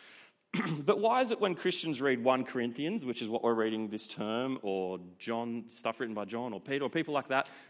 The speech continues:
these apostles, they've written these letters, right, to the church, why is that the word of God? Why would we say a letter from an apostle named Paul is the word of God?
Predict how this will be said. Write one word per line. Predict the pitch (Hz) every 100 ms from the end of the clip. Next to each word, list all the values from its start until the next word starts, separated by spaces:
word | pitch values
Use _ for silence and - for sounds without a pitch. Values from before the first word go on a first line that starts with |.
| -
these | 151
apostles, | 143 - 226 - 131
they've | 135 123
written | 185 190 156
these | 139 113
letters, | 113 127 160 110 92
right, | 98 95 -
to |
the | 107
church, | - 175 120 95 - - - _ _ _ _ _ _ -
why | 190 262 277
is | 175
that | 185 175
the | 165
word | 156 147
of | 139 104
God? | 110 95 - - - _ _ _ _ _ _ _ _ _ -
Why | 160 214
would | 226
we | 185 180
say | - 156
a | 135
letter | 135 151 113 123
from | - 117
an | 110 110
apostle | - 156 - 120
named | 120 120 113 -
Paul | 165 135 107 107
is | 123 110
the | 120
word | 117 117 143 143 123
of | 107
God? | 113 120 95 82